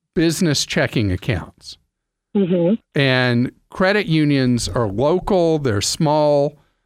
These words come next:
Speaker 1: You'd be dealing with people who would know who you were, you'd know them. And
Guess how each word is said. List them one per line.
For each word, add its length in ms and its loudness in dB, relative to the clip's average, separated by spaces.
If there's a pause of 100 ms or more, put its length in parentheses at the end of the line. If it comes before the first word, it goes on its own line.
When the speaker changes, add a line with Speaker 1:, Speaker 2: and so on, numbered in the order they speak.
(180)
Speaker 1:
You'd 220 -2
be 160 0
dealing 520 2
with 180 0
people 400 0
who 140 0
would 180 0
know 240 2
who 100 0
you 240 0
were, 280 0
you'd 280 0
know 220 2
them. 500 0 (600)
And 460 0